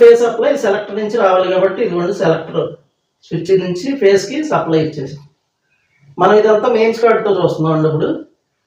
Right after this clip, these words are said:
మోటార్ కామన్ వైర్కి మనం న్యూట్రల్ ఇచ్చేసాం, న్యూట్రల్ ఇచ్చేసాం.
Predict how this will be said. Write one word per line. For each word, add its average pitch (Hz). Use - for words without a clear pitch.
మోటార్ 220
కామన్ 214
వైర్కి 214
మనం 214
న్యూట్రల్ 160
ఇచ్చేసాం, -
న్యూట్రల్ 170
ఇచ్చేసాం. -